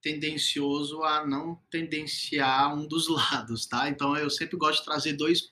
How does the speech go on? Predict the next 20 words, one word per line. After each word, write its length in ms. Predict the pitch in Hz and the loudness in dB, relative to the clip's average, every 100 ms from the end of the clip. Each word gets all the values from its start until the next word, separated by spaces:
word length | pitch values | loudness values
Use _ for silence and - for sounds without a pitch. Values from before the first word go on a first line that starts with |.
| - | -6
os 180 | 143 135 | -4 2
dois 220 | 170 190 | 2 2
pontos 480 | - 160 156 156 143 | 0 -4 -2 0 2
aí 160 | 139 | 2
da 100 | 135 | 2
parada. 520 | - 127 117 113 107 - | 0 0 2 0 -2 2
Tem, 240 | 165 170 143 | 4 4 0
é, 220 | 147 - | -4 -6
que 200 | - 180 | 4 6
é, 240 | 156 127 123 | 8 6 0
é 120 | 135 | -2
óbvio 520 | 139 156 208 175 185 185 | 2 4 2 0 -8 -6
que 200 | - 156 | -4 -2
nós 280 | 151 143 | 0 0
evoluímos 640 | 139 143 151 147 165 208 147 | 0 0 0 0 2 0 2
muito 440 | 135 139 - - - | 0 0 -4 -12 -6
quanto 200 | 127 127 | -4 -2
sociedade, 800 | 127 - 131 117 113 127 180 147 | -4 -4 -4 0 0 0 -2 -2
né? 200 | 123 156 | -4 -6
Tipo, 520 | - - 117 110 | -8 -6 -6 -6